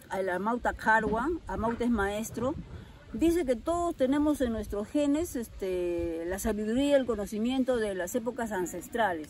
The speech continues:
en este caso de los pre-incas y los incas, ¿no?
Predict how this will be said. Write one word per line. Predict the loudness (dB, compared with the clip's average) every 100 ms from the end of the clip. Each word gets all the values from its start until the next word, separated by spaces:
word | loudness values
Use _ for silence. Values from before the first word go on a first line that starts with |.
| -12
en | -6
este | -4 -4 -4
caso | -4 -4
de | -2
los | -4
pre-incas | -2 -4 -4 -6 -8
y | -8
los | -10 -4
incas, | -4 -4 -6
¿no? | -12